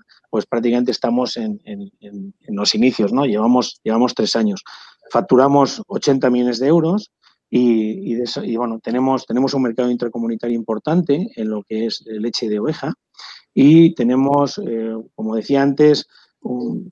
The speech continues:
establecer un canal de comunicación muy activo, proactivo con nuestros clientes, tanto las industrias quesera como que lo que son las industrias, las industrias, eh, las industrias cárnicas, ¿no? Aparte de eso, pues bueno, ahora mismo nosotros tenemos un, somos, somos,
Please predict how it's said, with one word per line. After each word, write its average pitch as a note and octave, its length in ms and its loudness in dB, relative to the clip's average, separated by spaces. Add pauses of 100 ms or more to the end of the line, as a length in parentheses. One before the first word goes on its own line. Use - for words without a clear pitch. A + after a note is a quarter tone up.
(160)
establecer B2 520 4
un C#3+ 80 2
canal C#3 280 2
de B2+ 200 0
comunicación B2+ 720 0
muy C#3 260 0
activo, C3+ 440 0
proactivo D#3 600 2
con A2 300 -2
nuestros A2+ 380 -4
clientes, A#2+ 420 -4
tanto B2+ 340 -2
las A#2+ 200 -2
industrias A#2+ 460 -4
quesera C#3+ 440 -2 (280)
como G#2+ 280 -4
que A#2 80 -6
lo A2+ 160 -2
que G#2+ 120 -8
son B2+ 180 -4
las B2+ 180 -2
industrias, A2+ 840 -2
las A#2+ 200 -6
industrias, A2 840 -6
eh, G2 360 -4 (300)
las - 140 -6
industrias A2+ 380 0
cárnicas, G#2 500 -2
¿no? A2+ 160 -6 (460)
Aparte C3 320 0
de C#3+ 80 8
eso, E3 420 4
pues A2 160 0
bueno, A#2+ 280 0
ahora C3 340 4
mismo C#3 260 -2
nosotros B2+ 380 -6
tenemos B2+ 480 -4 (420)
un, B2 220 -4
somos, C#3 400 -2
somos, B2+ 380 -6